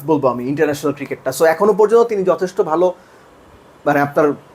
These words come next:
কী বলে যে, পটেনশিয়াল ঝলকটা দেখিয়েছেন, এটা ক্যারি করবেন, সেটা প্রত্যাশা করি। কেননা আপনি টপ অর্ডারে যখন ব্যাট করবেন, এখনকার ক্রিকেটার হিসেবে আপনি টেস্ট খেললে আপনাকে দ্রুত রানই করতে হবে। আর শ্রীলঙ্কার এই উইকেটটা অত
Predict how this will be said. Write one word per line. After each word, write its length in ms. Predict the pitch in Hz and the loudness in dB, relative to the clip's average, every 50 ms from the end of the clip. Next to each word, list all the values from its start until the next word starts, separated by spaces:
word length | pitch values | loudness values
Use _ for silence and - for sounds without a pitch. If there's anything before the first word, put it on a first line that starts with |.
| - - - _ - - - - - - | -20 -20 -20 _ -20 -20 -20 -20 -8 -2
কী 100 | 196 196 | 0 2
বলে 180 | 160 147 139 | 4 4 4
যে, 80 | 131 143 - | 2 0 0
পটেনশিয়াল 560 | 208 208 233 247 240 233 - - 262 240 233 | 0 2 4 4 4 2 2 2 2 2 2
ঝলকটা 420 | 160 139 170 180 202 190 196 220 196 | 2 2 2 2 2 2 0 0 0
দেখিয়েছেন, 500 | 185 196 190 202 202 190 185 226 233 277 - - | 0 0 0 2 2 2 2 0 -2 -4 -6 -8
এটা 140 | - - 170 | -6 -6 -2
ক্যারি 240 | - 165 160 156 | 0 0 0 2
করবেন, 240 | 160 - 190 185 185 | 0 0 0 0 -2
সেটা 180 | 185 175 165 160 | -4 -6 -8 -8
প্রত্যাশা 400 | 160 170 - - - 156 147 170 | -8 -10 -10 -8 -8 -8 -6 -4
করি। 180 | 180 185 190 | -2 -2 0
কেননা 300 | 185 175 180 185 196 214 208 - - - - | 0 2 2 2 2 0 -2 -6 -14 -8 -4
আপনি 340 | - 175 - - 220 233 240 | -4 -4 -2 2 4 4 4
টপ 280 | 233 - 220 196 190 202 | 4 4 4 4 4 4
অর্ডারে 300 | 226 226 220 240 240 233 | 4 4 4 4 4 4
যখন 240 | 233 226 233 233 208 | 4 2 0 0 0
ব্যাট 280 | 185 - 165 - - - | 0 0 0 0 -2 -2
করবেন, 280 | - 208 202 208 220 190 | -2 -2 0 0 -2 -2
এখনকার 460 | 165 - - 180 190 190 190 226 - | -4 -6 -6 -8 -6 -2 -2 -2 -2
ক্রিকেটার 400 | - - 226 196 226 220 226 220 | -2 -4 -4 -2 0 2 2 2
হিসেবে 340 | 190 196 190 208 208 226 233 | 0 0 0 2 4 4 4
আপনি 160 | 226 214 185 | 2 0 0
টেস্ট 280 | 202 220 214 220 - - | 2 2 2 2 0 0
খেললে 200 | 262 247 240 208 | 0 2 2 2
আপনাকে 220 | 180 - 175 165 | 0 -2 -4 -8
দ্রুত 240 | 185 147 190 208 202 | -4 -2 -2 0 0
রানই 280 | 190 151 139 139 143 139 | 0 0 0 0 -2 -2
করতে 260 | 139 135 - - 127 | -4 -6 -6 -8 -12
হবে। 200 | 117 107 95 92 - - - - - - - | -12 -12 -14 -18 -20 -20 -20 -20 -14 -6 -4
আর 100 | 151 147 | -2 -2
শ্রীলঙ্কার 400 | - - 190 202 196 185 208 196 | 0 2 2 2 2 4 4 4
এই 100 | 202 202 | 4 2
উইকেটটা 420 | 202 190 220 226 - - 254 277 277 - - - _ - - | 2 2 0 0 2 2 0 0 0 -4 -14 -20 _ -2 0
অত 220 | 214 214 220 | 2 2 4